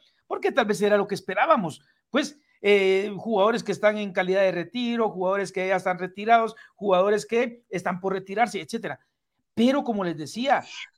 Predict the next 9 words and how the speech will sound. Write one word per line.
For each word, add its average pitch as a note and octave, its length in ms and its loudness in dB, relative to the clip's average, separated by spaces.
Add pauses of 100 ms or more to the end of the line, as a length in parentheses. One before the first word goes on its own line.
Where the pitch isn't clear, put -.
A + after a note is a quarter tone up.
(200)
eh, F#3+ 160 6
los F#3 180 -2
jugadores F#3 460 2
que C4+ 80 -4
mencionabas, A#3+ 520 0
Julito, A3 360 -2
que F3 80 -8
son G3 140 -2
amateur, A#3 540 0